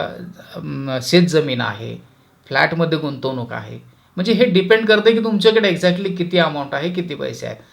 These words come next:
आणि हे सगळे एकदा गुंतवणूक झाल्यानंतर ते स्वतःच्या नावावर करा,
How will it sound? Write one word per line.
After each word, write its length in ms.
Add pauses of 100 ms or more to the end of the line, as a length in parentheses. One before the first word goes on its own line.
(200)
आणि 180
हे 180
सगळे 320
एकदा 240
गुंतवणूक 500
झाल्यानंतर 640
ते 60
स्वतःच्या 460
नावावर 280
करा, 360